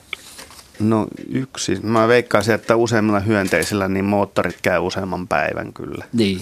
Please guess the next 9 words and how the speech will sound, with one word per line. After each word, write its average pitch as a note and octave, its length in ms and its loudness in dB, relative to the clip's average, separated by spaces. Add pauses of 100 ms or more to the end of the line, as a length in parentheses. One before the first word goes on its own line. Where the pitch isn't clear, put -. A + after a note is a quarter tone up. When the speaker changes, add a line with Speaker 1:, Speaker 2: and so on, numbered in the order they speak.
Speaker 1:
Ellei G2 360 2
ole G2 100 4
aivan F#2+ 300 0
epämuurahaismaiset - 1700 -2
olosuhteet. - 720 -4 (240)
Speaker 2:
Niin. G2+ 340 -2 (1160)
Speaker 1:
Ja G2+ 320 2
tota, G2+ 600 0 (2250)
Speaker 2:
Niin. G#2 240 -10